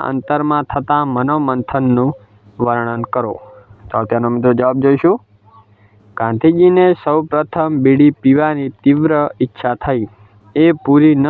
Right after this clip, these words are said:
થતાં ચોરી કરી અને અંતે આપઘાત કરવાનું મન થયું. આ ત્રણ ઘટના બન્યા પછી તેમના અંતરમાં વિચારોનું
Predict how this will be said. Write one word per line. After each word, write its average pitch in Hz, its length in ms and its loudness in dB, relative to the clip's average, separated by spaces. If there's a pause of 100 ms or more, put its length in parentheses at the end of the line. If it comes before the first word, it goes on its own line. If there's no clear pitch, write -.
થતાં 135 500 -4 (580)
ચોરી 156 360 4
કરી 165 360 2 (320)
અને 156 220 -2 (240)
અંતે 147 320 0 (440)
આપઘાત 139 520 -2 (300)
કરવાનું 139 540 -2 (140)
મન 131 320 -2
થયું. 131 320 -4 (680)
આ 156 100 0 (140)
ત્રણ 156 360 -2
ઘટના 135 460 -2 (500)
બન્યા 135 440 -2
પછી 151 380 0 (580)
તેમના 151 420 0 (160)
અંતરમાં 135 680 -4 (1080)
વિચારોનું 143 800 -2